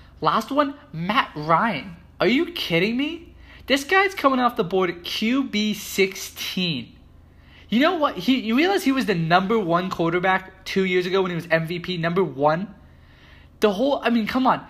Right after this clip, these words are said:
He goes from number one quarterback, has a off year, and now he's coming off the board at Q B sixteen, which is mid to low Q B two value.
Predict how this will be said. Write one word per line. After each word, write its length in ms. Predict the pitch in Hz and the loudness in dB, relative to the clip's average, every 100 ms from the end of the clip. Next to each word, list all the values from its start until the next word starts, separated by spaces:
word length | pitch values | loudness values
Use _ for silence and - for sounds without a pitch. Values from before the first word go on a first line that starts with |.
| - | -4
He 120 | 262 | -2
goes 200 | 285 269 | 0 -2
from 200 | 233 190 | -2 -2
number 200 | 196 254 | 0 0
one 160 | 311 302 | 0 2
quarterback, 560 | 233 185 175 175 - - | 0 0 2 0 -2 -2
has 160 | 196 | 0
a 220 | 165 143 - - - | 0 -2 -14 -2 4
off 320 | 214 285 285 | 6 6 2
year, 220 | 208 190 | 0 2
and 80 | 175 | 4
now 160 | 180 | 2
he's 80 | 190 | 2
coming 200 | 175 208 | -4 -4
off 100 | 202 | -2
the 60 | 180 | 0
board 160 | 185 | -2
at 140 | - - | -2 -4
Q 220 | - 240 | -2 0
B 100 | 254 | 0
sixteen, 480 | - 240 - 214 170 | 0 -2 -6 -4 -4
which 120 | 156 | -4
is 120 | 151 131 - - - | -6 -10 -20 -20 -12
mid 600 | 160 165 208 240 277 - | -6 -2 0 2 0 -2
to 120 | - | -2
low 640 | 220 190 185 202 196 165 - | -2 2 4 4 2 -2 -6
Q 240 | - 208 | -4 -2
B 160 | 170 170 | -2 -6
two 340 | - - 208 | -6 -2 -2
value. 460 | 156 131 127 110 | 2 2 0 -6